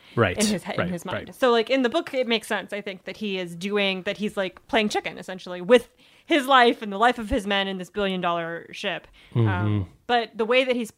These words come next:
Speaker 2: that Connery plays him, it doesn't make sense.
Speaker 1: Yeah. It, it, it, it allo-, it enters a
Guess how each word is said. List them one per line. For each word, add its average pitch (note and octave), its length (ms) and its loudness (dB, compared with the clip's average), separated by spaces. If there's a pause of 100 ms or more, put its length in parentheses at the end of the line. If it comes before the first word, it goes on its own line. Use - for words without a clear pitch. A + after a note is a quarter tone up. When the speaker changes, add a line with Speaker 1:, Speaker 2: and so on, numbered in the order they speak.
Speaker 2:
that A3 220 -4
Connery G3+ 360 0
plays F#3+ 320 -8
him, F3 340 -8
it F#3 140 -12
doesn't E3+ 220 -8
make D3 140 -12
sense. - 340 -20 (840)
Speaker 1:
Yeah. B2+ 240 8 (300)
It, E3 160 6
it, C#3+ 260 2
it, C3+ 260 -2
it C3 120 0
allo-, D3+ 340 4 (220)
it D3 180 2
enters E3 400 4
a A#2 320 4